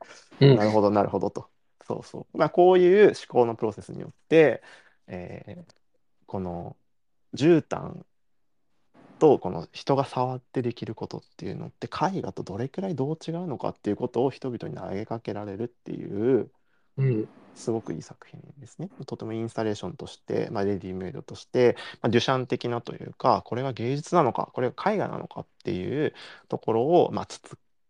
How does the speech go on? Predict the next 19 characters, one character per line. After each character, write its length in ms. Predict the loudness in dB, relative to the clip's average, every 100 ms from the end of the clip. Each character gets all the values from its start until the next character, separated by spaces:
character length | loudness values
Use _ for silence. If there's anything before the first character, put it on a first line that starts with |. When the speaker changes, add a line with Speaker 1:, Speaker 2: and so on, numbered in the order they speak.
| _ _ _ _
Speaker 2:
て 100 | -10
く 140 | -6
る 140 | -6 -6
よ 140 | -8
う 40 | -12
な 140 | -18 _ -20
作 340 | -20 -16 -16
品 480 | -12 -14 -14 -16 -20 _ _ _ _
か 120 | -10
な 180 | -8 -8 -4
と 180 | -4 -4
思 120 | -18
い 100 | -18
ま 60 | -20
す。 40 | _ _ -20 _ 2
Speaker 1:
あ 340 | 2 2 -8 -14 -20 -20 -20 -20 -20 -20 -8
あ、 40 |
な 60 |
る 40 | -6